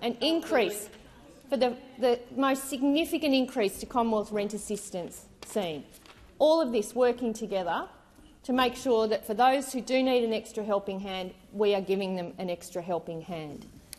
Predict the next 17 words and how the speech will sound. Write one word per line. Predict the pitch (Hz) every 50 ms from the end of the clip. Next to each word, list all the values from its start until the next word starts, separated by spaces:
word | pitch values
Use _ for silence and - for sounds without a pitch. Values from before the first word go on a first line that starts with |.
| - -
These | - 277 311 285 349
have | 339 -
been | 294 285 254
difficult | - 294 302 294 302 - - 269 247 -
decisions | 247 240 240 247 233 208 220 202 208 208 -
to | - 196
land. | 185 180 170 160 156 151 - - - - - - - _ _ -
Some | - - 277 285 294 277
say | 285 320 285 262 247
it's | 240 - -
too | - - 269 262
much, | 254 262 262 254 254 - - - - - - - - - _ -
others | 226 240 247 254 262 -
say | - 269 226 214
it's | 202 - - 226
not | 220 196 190 185
enough. | 175 170 156 135 - - - - -